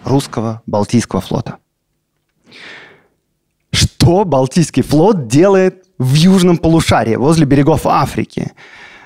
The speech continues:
Дело в том, что уже почти год идёт русско-японская война, и вот эскадра движется через полмира на Дальний Восток на подмогу своим.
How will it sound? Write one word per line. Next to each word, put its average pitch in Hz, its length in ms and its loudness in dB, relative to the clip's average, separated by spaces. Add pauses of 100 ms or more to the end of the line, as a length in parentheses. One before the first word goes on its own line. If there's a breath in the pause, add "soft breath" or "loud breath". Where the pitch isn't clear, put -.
(220 loud breath)
Дело 165 240 2
в - 80 -4
том, 202 200 2
что - 440 -2
уже 156 180 4
почти - 320 -2
год 143 460 0 (180)
идёт 120 440 0
русско-японская 117 720 0
война, 151 400 2 (320)
и 202 200 4
вот 143 440 0 (100)
эскадра 156 440 0
движется 120 460 0
через 165 320 0
полмира 160 800 2
на 117 200 -2
Дальний 101 220 0
Восток 196 460 -2 (340 loud breath)
на 208 140 2
подмогу 123 360 0
своим. 92 380 -6